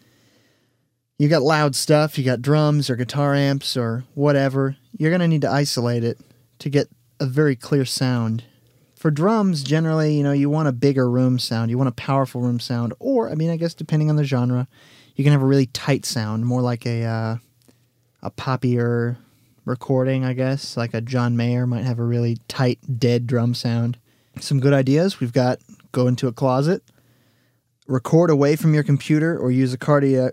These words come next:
cardioid mic with the null point facing the computer to help avoid any sound from the computer fans or anything like that.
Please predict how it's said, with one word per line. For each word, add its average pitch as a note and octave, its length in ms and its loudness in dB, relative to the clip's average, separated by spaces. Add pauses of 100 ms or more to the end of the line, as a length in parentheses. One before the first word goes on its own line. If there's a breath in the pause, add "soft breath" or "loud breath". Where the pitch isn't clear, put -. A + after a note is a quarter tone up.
(100)
cardioid D3 480 2
mic B2 480 -2
with C3 140 -4
the C3 60 0
null B2+ 240 2
point B2+ 380 0
facing C3+ 460 0
the A#2+ 80 0
computer B2 580 -4
to C3+ 120 0
help B2+ 240 -2 (420 soft breath)
avoid C3+ 300 4
any C3+ 160 2
sound B2+ 380 0
from D3 340 2
the C3 80 0
computer C3 380 -2
fans B2+ 520 -2
or B2 60 -2
anything B2 320 -2
like A#2+ 160 -4
that. A#2+ 260 -6